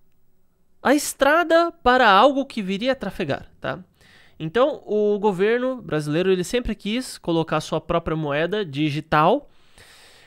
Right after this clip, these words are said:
só que não tinha como eles colocarem essa moeda digital sem antes ter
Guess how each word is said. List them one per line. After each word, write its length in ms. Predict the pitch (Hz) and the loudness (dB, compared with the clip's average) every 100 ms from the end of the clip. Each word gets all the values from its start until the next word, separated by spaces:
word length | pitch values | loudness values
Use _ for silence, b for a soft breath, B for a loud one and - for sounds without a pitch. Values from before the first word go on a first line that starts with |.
| b b | b b
só 320 | - - 277 | -8 2 2
que 380 | 294 294 294 262 | 2 0 -2 0
não 200 | 208 311 | 0 0
tinha 320 | - 277 320 | -2 -4 -2
como 640 | 320 220 220 302 190 131 - | -2 0 4 4 2 0 -4
eles 220 | - 165 | -6 -6
colocarem 420 | - 196 185 175 175 | -2 0 2 2 2
essa 180 | - | 0
moeda 320 | 165 156 151 160 | 0 0 0 0
digital 520 | 156 220 - 226 302 | -2 -2 2 2 0
sem 380 | - - 302 254 | -8 -4 0 4
antes 320 | 220 269 - | 4 2 -6
ter 340 | - 226 269 | -2 2 2